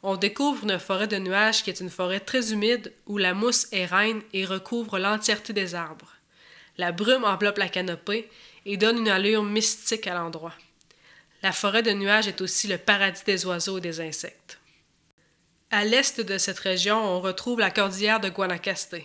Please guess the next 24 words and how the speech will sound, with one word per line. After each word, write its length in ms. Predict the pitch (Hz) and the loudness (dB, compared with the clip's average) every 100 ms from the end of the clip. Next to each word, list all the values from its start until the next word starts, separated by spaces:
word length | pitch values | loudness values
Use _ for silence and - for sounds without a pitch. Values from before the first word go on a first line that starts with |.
| - _ - _ _ | -16 _ -20 _ _
qui 120 | - 208 | 0 2
est 120 | 202 | 2
une 140 | 202 | 2
chaîne 220 | 185 262 | 4 4
de 80 | 254 | 2
volcans 460 | 196 185 180 220 226 | 0 -2 2 2 2
de 180 | 180 185 | 0 0
soixante-dix 680 | - 233 254 226 220 240 - | 2 4 2 2 2 2 0
kilomètres 600 | 214 185 190 190 - 190 | 0 0 0 -2 -4 -8
de 140 | 180 | -6
long, 240 | 175 190 - _ - - - | -4 -4 -8 _ -20 -20 -8
ce 100 | - | -4
qui 180 | 208 - | 0 2
fait 140 | 254 | 2
qu'il 160 | 254 214 | 2 4
y 60 | 214 | 4
a 40 | |
une 100 | 214 | 4
activité 520 | 202 - 196 - 247 | 2 2 -2 0 2
géothermique 640 | 226 220 214 196 214 220 - | 2 0 0 0 0 0 2
importante 560 | 240 240 214 - 208 | 2 2 -4 0 0
dans 140 | 202 175 | 0 -6
ce 100 | 170 | -6
secteur. 640 | 165 160 160 - - | -10 -10 -12 -12 -16